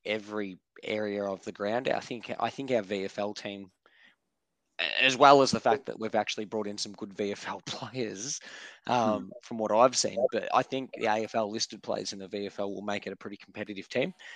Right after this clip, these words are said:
Speaker 1: Um, we've got a lot more depth. I think the interesting one for me is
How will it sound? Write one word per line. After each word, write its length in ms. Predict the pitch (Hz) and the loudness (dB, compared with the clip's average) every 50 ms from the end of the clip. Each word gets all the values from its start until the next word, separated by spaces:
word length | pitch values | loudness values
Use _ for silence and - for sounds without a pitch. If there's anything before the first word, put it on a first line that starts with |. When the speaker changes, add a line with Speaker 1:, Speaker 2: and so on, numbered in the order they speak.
| - - - _ - - | -18 -20 -20 _ -10 -4
Speaker 1:
Um, 300 | - 104 98 98 95 95 95 | -4 -2 -2 -4 -6 -6 -4
we've 160 | 107 110 98 | -2 0 2
got 100 | 113 110 | 2 2
a 40 | 110 | 4
lot 260 | 110 113 117 - - | 6 6 4 4 2
more 160 | 110 104 95 | -2 -6 -4
depth. 400 | 98 92 110 117 127 - - - - - - - | 2 4 6 6 4 4 -2 -20 -20 -8 0 6
I 60 | 139 | 8
think 140 | 190 233 240 | 8 10 10
the 100 | 214 180 | 8 6
interesting 460 | 170 143 170 165 147 - - 156 143 | 8 8 6 6 6 4 2 2 2
one 160 | 135 127 123 | 4 2 2
for 100 | - 127 | 0 2
me 360 | 117 120 123 127 123 120 113 | 4 4 4 4 4 2 2
is 100 | 113 107 | 2 2